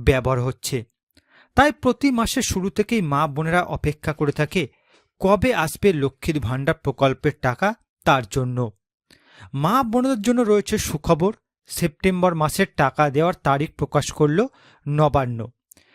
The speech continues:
এছাড়া বন্ধুরা, জানা যাচ্ছে এই সেপ্টেম্বর মাসে অনেক মা বোনেরা বোনাস টাকা পাবে। তো বন্ধুরা, সেপ্টেম্বর মাসে লক্ষ্মীর ভাণ্ডার প্রকল্পের টাকা কত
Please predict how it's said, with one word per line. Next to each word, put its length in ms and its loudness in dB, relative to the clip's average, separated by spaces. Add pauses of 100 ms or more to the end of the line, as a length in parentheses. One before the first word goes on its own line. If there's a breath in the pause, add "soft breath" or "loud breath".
(280 soft breath)
এছাড়া 340 4
বন্ধুরা, 440 0
জানা 280 0
যাচ্ছে 320 -2 (180)
এই 100 2 (120)
সেপ্টেম্বর 600 0
মাসে 320 -2 (360)
অনেক 300 2 (100)
মা 240 2
বোনেরা 340 0 (120)
বোনাস 360 -2
টাকা 280 -2
পাবে। 280 0 (840 soft breath)
তো 80 6
বন্ধুরা, 360 0 (120)
সেপ্টেম্বর 580 0
মাসে 240 -2 (140)
লক্ষ্মীর 360 -4
ভাণ্ডার 380 -2
প্রকল্পের 580 0
টাকা 300 4 (580 soft breath)
কত 220 4